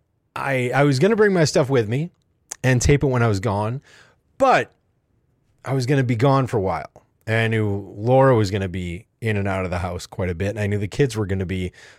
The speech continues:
uh, you know, staying with other people, eh, sleepovers and such. So what that means is the dog was gonna be home by himself. And I knew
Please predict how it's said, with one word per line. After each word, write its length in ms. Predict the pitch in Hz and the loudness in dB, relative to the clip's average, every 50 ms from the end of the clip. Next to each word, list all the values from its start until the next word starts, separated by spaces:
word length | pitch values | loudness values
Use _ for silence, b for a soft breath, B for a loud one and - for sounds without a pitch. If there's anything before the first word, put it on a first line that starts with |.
| B _ | B _
uh, 260 | - 117 107 98 95 98 101 | -6 -2 -2 -2 -2 -2 -4
you 120 | 110 110 | -4 -2
know, 140 | 104 95 92 | -2 -2 -4
staying 300 | - - 135 117 104 101 | -2 0 0 0 0 0
with 120 | 101 85 | 0 -2
other 200 | 98 92 80 95 | -2 -2 -4 -4
people, 420 | 85 - - 104 87 101 98 95 B B B B B B B B _ _ _ _ _ _ - | -6 -4 -4 -4 -2 -4 -4 -6 B B B B B B B B _ _ _ _ _ _ -18
eh, 140 | - 139 - | -16 -14 -10
sleepovers 680 | 110 - - - 120 98 80 117 104 101 101 95 82 92 | -10 -8 -6 -4 -4 -4 -2 -2 -2 -2 -2 -4 -6 -6
and 120 | 95 87 | -8 -8
such. 400 | - - 117 104 98 - - - - | -4 -2 0 0 0 -2 -6 -10 -12
So 580 | - - - - - - 151 110 92 85 - - _ _ _ _ _ _ _ _ | -12 -10 -2 2 4 4 4 4 2 0 -6 -10 _ _ _ _ _ _ _ _
what 320 | - 139 147 196 226 220 - | -6 -2 2 2 2 2 4
that 200 | 233 196 165 156 | 2 4 4 4
means 340 | 175 185 180 170 135 107 | 4 4 4 4 4 4
is 400 | 113 110 104 104 98 90 87 - - _ _ _ _ _ _ _ _ _ _ | 2 2 2 2 2 0 -4 -6 -12 _ _ _ _ _ _ _ _ _ _
the 240 | - 95 101 127 120 | -10 -4 -2 0 0
dog 840 | 104 101 101 98 95 131 139 151 156 143 117 107 101 98 95 90 107 | 0 -4 -6 -4 0 4 4 6 6 6 6 4 4 2 0 -2 -6
was 260 | - - 113 110 95 | -6 -4 -4 -2 -2
gonna 160 | 98 120 117 107 | -2 -4 -4 -2
be 140 | 110 107 | -2 0
home 260 | 101 98 117 110 104 101 | 2 2 2 2 2 2
by 160 | 104 98 92 | 2 0 0
himself. 540 | 92 92 90 - - 90 76 71 - - _ _ _ _ _ _ _ _ _ _ _ b b b b b b b b b b b b _ _ _ _ | 0 -4 -4 -4 -4 -4 -4 -6 -12 -20 _ _ _ _ _ _ _ _ _ _ _ b b b b b b b b b b b b _ _ _ _
And 340 | - 120 120 117 117 117 110 | -2 0 2 2 2 2 0
I 240 | 107 95 104 113 110 | 0 0 0 0 0
knew 800 | 107 107 113 117 127 139 156 180 175 139 107 92 90 90 87 80 | 0 0 0 0 2 4 4 6 6 4 4 2 0 -2 -4 -6